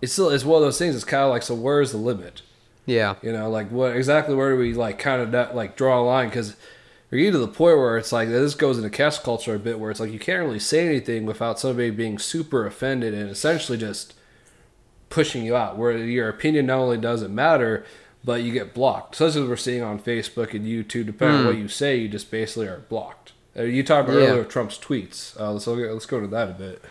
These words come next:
Speaker 2: Yeah, so it's, it's an example, and it's something that you, you don't, we just won't know the answer because it just, it hasn't played out. Of course, Twitter and then other social media and such have banned him from their platforms, um, you know, pretty quickly after the Capitol riots.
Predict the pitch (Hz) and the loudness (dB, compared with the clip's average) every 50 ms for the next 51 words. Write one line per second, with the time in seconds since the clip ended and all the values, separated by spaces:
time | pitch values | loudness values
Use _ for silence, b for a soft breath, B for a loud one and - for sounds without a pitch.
0 | B B B 160 185 208 202 151 110 - - - 151 143 135 127 120 117 113 107 | B B B 6 6 8 8 6 4 2 2 4 6 8 8 10 8 8 6 4
1 | 107 - - - 127 120 - 180 165 165 147 151 - 156 147 135 120 127 139 160 | 2 -2 -8 -6 -2 2 4 6 6 6 4 2 2 4 2 4 4 4 4 4
2 | 165 156 - 123 110 104 - - 101 101 104 107 101 - - 107 107 - - 139 | 4 4 4 4 4 4 4 2 0 0 0 -2 -2 -4 -6 -6 -4 0 0 0
3 | 143 143 - 147 135 123 117 113 113 110 107 85 101 107 104 98 - 92 101 113 | 0 0 0 0 0 0 2 2 2 2 2 0 -4 -8 -8 -10 -10 -6 -2 0
4 | 117 117 123 135 - - 104 113 120 117 123 123 - 127 127 123 120 120 113 113 | 4 4 4 4 2 0 -2 0 0 2 2 2 2 2 2 2 2 2 2 2
5 | 104 101 101 98 - - 104 98 95 95 - - 101 98 92 90 - - - - | 2 2 2 0 -2 -2 -4 -2 -4 -4 -2 0 0 0 0 -4 -10 -12 -10 -8
6 | 101 98 104 101 - - 107 101 107 101 98 90 - - 98 95 101 107 101 92 | -6 -6 -6 -6 -6 -4 -2 -2 -2 -2 -2 -4 -6 -4 -4 0 2 2 2 0
7 | - - - 104 98 98 - - b b b b b b b b - - - 117 | -2 -2 0 2 2 2 0 -4 b b b b b b b b -4 2 4 4
8 | 107 107 107 107 107 107 104 104 104 101 98 98 101 101 101 92 - 104 98 - | 6 6 6 4 4 4 4 2 0 0 0 -2 -2 -2 -2 -2 -2 -4 -4 -4
9 | - 101 98 98 98 101 92 - - - 98 - 98 95 92 - 101 98 98 98 | -4 -4 -4 -2 -2 -4 -4 -6 -6 -8 -6 -4 -4 -4 -4 -2 0 0 2 0
10 | 98 98 95 92 101 98 92 92 90 - b b b b b b - - 110 101 | 0 -2 -4 -6 -6 -8 -8 -8 -10 -12 b b b b b b -4 0 0 0
11 | 98 92 92 - - 120 127 135 - - - - - - - - - - - - | 0 -2 -4 -4 -2 -2 -2 -2 -2 -6 -8 -8 -6 -6 -8 -10 -14 -18 -20 -20
12 | - - - 107 98 92 92 92 92 - 101 98 92 95 - - - 113 104 95 | -20 -12 -6 -4 -2 -2 -2 -4 -6 -8 -8 -8 -8 -8 -6 -4 -2 0 0 -2
13 | 90 - - 98 - 104 104 98 95 - - 95 95 92 - 113 107 - - 107 | -2 -6 -8 -6 -2 0 0 0 0 0 -2 -4 -6 -4 -4 -4 -4 -4 -2 -2
14 | 98 92 92 90 - - - - - - - - | -2 -2 -2 -4 -4 -6 -8 -10 -12 -18 -20 -20